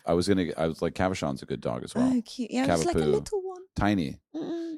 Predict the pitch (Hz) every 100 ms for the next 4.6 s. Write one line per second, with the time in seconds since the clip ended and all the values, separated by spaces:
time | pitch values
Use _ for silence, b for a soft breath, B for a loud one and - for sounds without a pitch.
0 | - 123 139 139 107 110 95 80 78 76
1 | 76 - 95 85 78 80 78 78 - -
2 | 80 69 62 60 _ - 92 98 104 82
3 | 71 65 62 _ _ 73 - - - 80
4 | 73 78 78 71 65 -